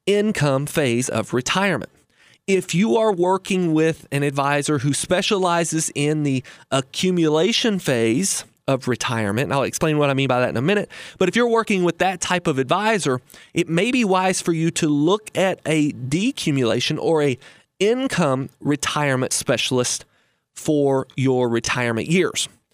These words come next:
So the accumulation phase, when you're making money, is typically when you're working. You're young, you're putting money away, you're saving money. You want a high rate of return at that point in time. You're seeking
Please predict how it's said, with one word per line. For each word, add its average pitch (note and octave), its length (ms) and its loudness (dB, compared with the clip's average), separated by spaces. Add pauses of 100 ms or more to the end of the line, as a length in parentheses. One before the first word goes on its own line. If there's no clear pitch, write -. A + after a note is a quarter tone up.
(260)
So F#3+ 140 2
the G3 220 -4
accumulation G#3+ 800 0
phase, A2 420 0
when D3+ 240 0
you're D#3+ 100 2
making D3 560 0
money, B2+ 240 0
is D3+ 140 -2
typically A#3+ 400 0
when F3 240 2
you're D#3 100 2
working. B2 480 -2
You're A#2+ 160 -2
young, F#3+ 400 0
you're C#3 120 2
putting E3 340 0
money C#3+ 180 0
away, F#3+ 340 2
you're D3 200 0
saving F#3+ 480 0
money. F3 280 0 (140)
You E3 140 0
want A#3+ 160 2
a - 40 -2
high E3+ 460 0 (240)
rate C3+ 240 0
of C#3 120 -2
return D3+ 500 0
at G#2+ 80 -4
that - 180 -4
point B2 200 -4
in A#2+ 60 -6
time. A#2+ 240 -4
You're E3 120 2
seeking A3+ 580 -2